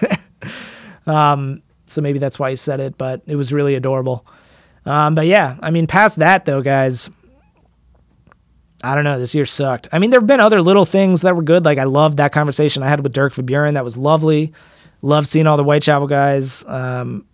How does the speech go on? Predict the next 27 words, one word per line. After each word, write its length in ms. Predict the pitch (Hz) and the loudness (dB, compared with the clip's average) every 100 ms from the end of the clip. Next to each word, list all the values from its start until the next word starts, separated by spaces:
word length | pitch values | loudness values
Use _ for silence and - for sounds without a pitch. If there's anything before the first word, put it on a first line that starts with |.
| _ _ _ _ _ _ | _ _ _ _ _ _
you 80 | 143 | -4
know, 100 | 135 | -2
me 180 | 147 156 | 0 0
and 80 | |
Anoop 400 | 147 147 151 - - | 0 2 0 -2 -6
launched 440 | 139 139 139 - | -2 0 -2 -2
our 200 | 139 135 | -2 -2
R 220 | - 151 147 | 0 2 2
S 180 | 143 | 0
Drums 460 | - 139 143 147 - | 0 2 2 0 0
thing, 400 | 160 156 160 170 _ _ _ | 2 2 2 -2 _ _ _
which 160 | 156 147 | -4 -2
has 120 | 156 | 0
been 140 | 156 156 | 0 2
doing 200 | 156 151 | 2 2
pretty 200 | 165 147 | 0 4
good. 320 | 160 160 156 - _ _ _ _ _ | 4 4 0 -10 _ _ _ _ _
Uh, 320 | 127 135 135 | -6 -2 0
we're 220 | 147 233 277 | 2 2 2
really 240 | 269 185 | 2 2
excited 460 | 156 - 165 156 143 | 2 2 2 2 0
to 80 | |
make 260 | 147 143 - | 0 -2 -2
the 80 | 139 | -4
next 520 | 135 135 - - - | -2 -2 -4 -6 -8
instrument. 600 | 147 123 - 127 123 117 _ _ _ | -8 -8 -8 -8 -8 -10 _ _ _
Um, 520 | 135 127 120 120 117 | -10 -8 -10 -12 -14